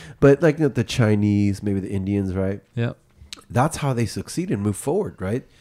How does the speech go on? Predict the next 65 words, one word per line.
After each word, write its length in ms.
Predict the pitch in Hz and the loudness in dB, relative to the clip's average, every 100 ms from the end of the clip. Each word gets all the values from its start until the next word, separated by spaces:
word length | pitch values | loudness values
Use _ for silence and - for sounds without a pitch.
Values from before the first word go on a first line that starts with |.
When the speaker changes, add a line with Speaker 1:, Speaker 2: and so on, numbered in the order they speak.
| - - | -20 -6
Speaker 1:
They 140 | 113 | -2
get 160 | 113 156 | 2 0
together 480 | 147 120 135 151 143 | 0 -2 0 0 0
and 180 | 127 107 | -2 -2
they, 200 | 107 - | -4 -4
they 140 | 101 | -6
go 400 | 92 113 127 123 | 0 0 0 -2
and 120 | 107 | -6
they 60 | 98 | -6
help 220 | 123 - | -6 -6
each 120 | - | -10
other, 160 | 92 90 | -10 -12
and 140 | 92 | -10
they, 140 | 95 95 - | -10 -12 -16
and 200 | 104 101 | -12 -6
then 140 | 104 | -4
once 260 | 104 123 127 | -2 -4 -6
you 80 | 123 | -6
guys 140 | 117 | -6
get 100 | 107 | -6
on 100 | 110 | -8
your 120 | 98 95 | -8 -10
feet, 360 | - 185 143 | -12 -12 -12
then 200 | 107 101 | -12 -10
the 100 | 104 | -12
other 140 | 127 120 | -10 -12
ones 160 | 104 | -10
help 180 | 107 98 | -12 -12
each 140 | - | -10
other, 180 | 98 104 | -10 -8
and 280 | 104 98 92 _ _ - - _ | -10 -12 -14 _ _ -20 -20 _
Speaker 2:
Yeah, 360 | 123 151 190 117 | 4 6 6 2
Speaker 1:
and 100 | 92 | -2
vice 180 | - - | -2 -2
Speaker 2:
yeah, 40 | |
Speaker 1:
versa, 60 | - | -2
Speaker 2:
absolutely. 300 | 135 - 139 | -4 -2 0
Speaker 1:
right? 80 | 127 | 2
Speaker 2:
And 120 | 127 | 2
so, 180 | 160 143 - | 4 4 4
you 100 | 156 | 2
know, 180 | 131 135 | 2 2
my, 380 | 139 139 131 - _ _ - | 2 2 2 -2 _ _ -4
my 320 | 131 127 127 - | 0 0 -2 -6
mom's 600 | 143 131 139 143 143 127 | -2 2 4 4 4 4
side 120 | 131 | 2
of 80 | 120 | 2
family 340 | 127 120 120 | 2 2 2
helped 280 | 120 127 117 | 2 0 0
out 220 | 131 127 | -2 0
us, 180 | 120 - - | -4 -6 -8
helped 220 | - 139 | -2 -2
us 120 | - 139 | 2 2
out 120 | 120 | 2
a 40 | |
lot. 280 | 120 120 123 | 2 0 0
So 100 | - | 2
does 80 | 131 | 4
my 100 | 127 | 4
dad's 300 | 113 127 127 | 2 0 0
side 260 | 131 120 113 | 2 2 2
in 120 | 117 | 0
the 60 | 117 | 0
U 200 | 120 117 | 0 -2
K, 400 | 131 123 120 | 0 2 2